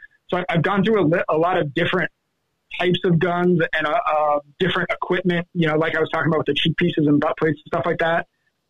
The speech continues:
Because it's all interchangeable, I, I change it out often or make changes to it often. So yeah, I, a lot of times I just see it as a tool, and, and it's a very important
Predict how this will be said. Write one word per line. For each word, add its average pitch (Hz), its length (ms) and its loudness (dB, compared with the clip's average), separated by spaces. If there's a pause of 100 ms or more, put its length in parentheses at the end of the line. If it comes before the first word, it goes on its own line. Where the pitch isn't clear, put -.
Because 175 260 2
it's 196 120 2
all 180 160 0
interchangeable, 160 560 0
I, 165 240 0
I 151 240 -2
change 185 360 0
it 151 80 -2
out 160 360 -2
often 202 500 0 (340)
or 165 140 0
make 156 300 0
changes 170 540 0
to 156 120 0
it 139 60 0
often. 175 440 0 (440)
So 196 100 -2
yeah, 175 220 0 (420)
I, 175 160 -2
a 180 60 0
lot 208 180 0
of - 80 -2
times 190 180 0
I 170 80 0
just 165 220 -4
see 175 140 2
it 170 60 2
as 156 140 -2
a 156 60 0 (100)
tool, 190 420 2
and, 165 300 0
and 147 380 2 (480)
it's 180 160 0
a 175 160 2
very 202 320 0
important 180 560 0